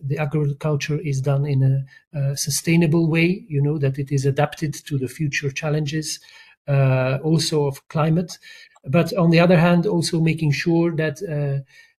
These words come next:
uh, that the E U has its own agricultural sector and that it remains competitive. So I think these are the ingredients of our strategic, uh, priorities.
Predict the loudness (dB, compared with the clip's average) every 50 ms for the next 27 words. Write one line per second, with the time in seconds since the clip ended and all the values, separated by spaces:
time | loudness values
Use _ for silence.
0 | _ -8 -4 -4 -2 -2 -2 -2 -2 -2 -4 -4 -2 -2 -2 -2 -2 -6 -8 -6
1 | -6 -4 -2 0 2 2 2 4 2 2 2 2 0 -2 -2 -4 -4 -4 -4 -4
2 | -4 -4 -4 -2 -2 -2 -2 -4 -4 -4 -4 -2 -2 0 0 -2 -4 -6 -8 -8
3 | -10 -8 -8 -6 -4 -4 -4 -2 -2 -2 -2 -2 -4 -4 -4 -6 -8 -6 -4 -2
4 | 0 0 2 0 0 -2 -2 -4 -2 0 -2 -2 -2 -4 -4 -4 -4 -4 -6 -10
5 | -18 -20 -20 -20 _ -6 -2 0 2 4 2 2 4 4 4 2 2 0 -2 0
6 | 2 2 4 4 2 2 2 2 4 4 2 2 2 0 0 0 2 2 4 4
7 | 4 2 0 -2 -4 -10 -10 -10 -10 -10 -6 -2 0 0 0 0 -2 -4 -4 -2
8 | -2 -2 -2 -4 -6 -6 -6 -4 -2 -2 0 -2 -2 -4 -6 -10 -14 -10 -8 -6
9 | -6 -4 -6 -6 -6 -6 -4 -2 -2 -2 -2 -4 -6 -6 -6 -6 -4 -4 -6 -8
10 | -12 -14